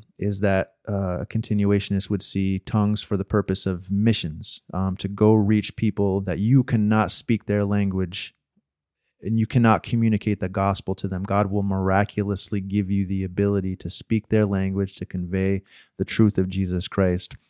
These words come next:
and the gospel to them. And we see kind of, uh, you know, this, this laid out in Acts chapter two. Peter and the apostles, what are they doing? They're going and telling the mighty deeds of God to people who are surprised that they're hearing the gospel or they're hearing the words of God in their own language.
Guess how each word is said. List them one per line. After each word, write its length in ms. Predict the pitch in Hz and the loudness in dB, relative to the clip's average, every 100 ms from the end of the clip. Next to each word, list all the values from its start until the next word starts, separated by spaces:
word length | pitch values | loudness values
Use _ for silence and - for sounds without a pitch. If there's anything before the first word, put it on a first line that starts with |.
| _ | _
and 120 | 92 | -2
the 80 | 92 | 0
gospel 440 | 92 95 90 - 87 | 4 4 4 0 -2
to 260 | - 120 | 4 4
them. 240 | 92 82 92 _ - - - | 4 -2 -10 _ -20 -14 0
And 80 | 107 | 2
we 60 | |
see 240 | 110 123 113 | 4 4 6
kind 200 | 117 110 | 6 6
of, 180 | 104 - | 4 -2
uh, 120 | - - - | -6 -8 -10
you 140 | 101 | -4
know, 200 | 95 95 - | -2 -2 -2
this, 340 | 104 - - | -2 -2 -4
this 300 | 104 98 - | -4 -4 0
laid 260 | 107 110 104 | 4 6 6
out 160 | 101 | 4
in 60 | 82 | 4
Acts 240 | 101 - | 0 0
chapter 300 | 110 101 101 | 2 2 0
two. 340 | - 127 101 - _ _ _ _ _ | 4 6 4 2 _ _ _ _ _
Peter 240 | 104 104 104 | 0 4 4
and 100 | 101 | 4
the 60 | |
apostles, 560 | 95 104 101 - 110 104 | 2 4 4 4 2 4
what 120 | 104 | 4
are 40 | |
they 100 | 101 | 4
doing? 240 | 101 113 98 | 4 4 4
They're 120 | 98 | 2
going 300 | 104 101 101 | 2 2 0
and 120 | 98 | -2
telling 280 | 110 101 101 | 0 0 0
the 60 | 92 | 0
mighty 340 | 104 107 107 | 2 2 2
deeds 320 | 104 104 98 | 0 0 0
of 140 | 101 107 | -2 2
God 320 | 107 104 104 | 4 4 0
to 80 | - | -6
people 380 | - 101 101 | -6 -6 -4
who 320 | 98 104 98 98 _ _ - | -2 -2 -2 -6 _ _ -6
are 140 | 85 | -4
surprised 680 | - 104 - 120 120 117 104 | -2 -4 2 4 6 6 4
that 140 | 107 | 2
they're 100 | 101 | 2
hearing 340 | 98 110 110 104 | 2 4 4 2
the 80 | 95 | 0
gospel 680 | 101 98 - - 98 95 95 | 2 0 -2 -2 -2 -2 -2
or 160 | 98 | -2
they're 120 | 95 101 | 0 0
hearing 260 | 104 104 | 0 0
the 80 | 98 | 0
words 320 | 98 104 98 | 2 2 2
of 120 | 95 | -2
God 360 | 98 95 92 92 - _ _ | 0 2 2 -2 -10 _ _
in 200 | 117 120 | 0 2
their 260 | 120 113 95 | 6 6 6
own 300 | 101 107 107 | 4 2 4
language. 580 | 104 107 98 82 98 | 2 2 2 -2 -6